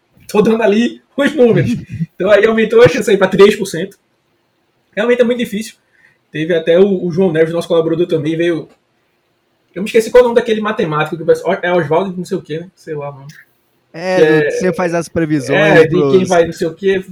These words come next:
Speaker 1: Fugiu agora o nome do cara.
Speaker 2: Vou
Speaker 1: Aí
Speaker 2: até
Speaker 1: ele,
Speaker 2: pesquisar aqui.
Speaker 1: ele fez uma, uma matemática lá de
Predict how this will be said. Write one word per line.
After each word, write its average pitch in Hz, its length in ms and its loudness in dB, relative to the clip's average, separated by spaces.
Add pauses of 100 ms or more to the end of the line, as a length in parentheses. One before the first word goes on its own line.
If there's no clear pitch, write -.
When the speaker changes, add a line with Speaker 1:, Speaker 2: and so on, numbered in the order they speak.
Speaker 1:
Fugiu 170 280 0
agora 156 120 6
o 151 40 -4
nome 151 140 -6
do 139 40 -16
cara. 131 260 -8 (300)
Speaker 2:
Vou 143 300 -4
Speaker 1:
Aí 139 140 0
Speaker 2:
até 180 40 4
Speaker 1:
ele, 220 120 4
Speaker 2:
pesquisar 120 380 -4
aqui. 107 360 -6
Speaker 1:
ele 233 180 0
fez 233 240 4
uma, 247 140 0
uma 185 400 -4
matemática 180 720 -2
lá 139 320 -2
de 170 120 -12